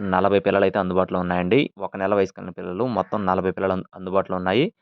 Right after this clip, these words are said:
అన్నీ కూడా చాలా అంటే చాలా మంచి బ్రీడ్ లైన్‌కి సంబంధించిన పిల్లలు ఫ్రెండ్స్. వీడి యొక్క ఫాదర్ లైన్, మదర్ లైన్ చాలా అంటే చాలా మంచిదిగా బ్రదర్ మనతో చెప్పడం జరిగింది. మోక్ష ఫార్మ్స్ నుండి ఫ్రెండ్స్, మోక్ష ఫార్మ్స్ నుండి ఈ పిల్లల్ని అయితే మీ ముందు తీసుకొని రావడం జరిగింది.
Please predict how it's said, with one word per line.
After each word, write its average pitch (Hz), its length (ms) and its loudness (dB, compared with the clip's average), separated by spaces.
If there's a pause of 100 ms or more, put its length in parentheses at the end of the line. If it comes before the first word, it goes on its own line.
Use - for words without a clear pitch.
(440)
అన్నీ 110 320 -2
కూడా 120 260 6
చాలా 110 520 6
అంటే 110 240 2
చాలా 98 300 4
మంచి 95 220 0
బ్రీడ్ 95 220 2
లైన్‌కి 92 200 2
సంబంధించిన 90 300 -2
పిల్లలు 90 220 -2
ఫ్రెండ్స్. 131 280 0
వీడి 98 120 2
యొక్క 98 140 0
ఫాదర్ 92 420 4
లైన్, 98 300 2
మదర్ 95 300 2
లైన్ 95 240 2
చాలా 92 300 0
అంటే 92 160 -4
చాలా 92 200 -2
మంచిదిగా 92 420 -2
బ్రదర్ 92 280 -2
మనతో 90 180 -4
చెప్పడం 92 300 -6
జరిగింది. 98 320 -4 (1600)
మోక్ష 104 460 2
ఫార్మ్స్ 110 320 0
నుండి 95 180 2
ఫ్రెండ్స్, 139 320 2 (920)
మోక్ష 98 380 -2
ఫార్మ్స్ 95 320 -2
నుండి 98 300 2 (160)
ఈ 104 180 -6
పిల్లల్ని 101 380 2
అయితే 98 180 0
మీ 98 140 0
ముందు 95 280 0
తీసుకొని 95 400 -2
రావడం 92 220 4
జరిగింది. 95 380 2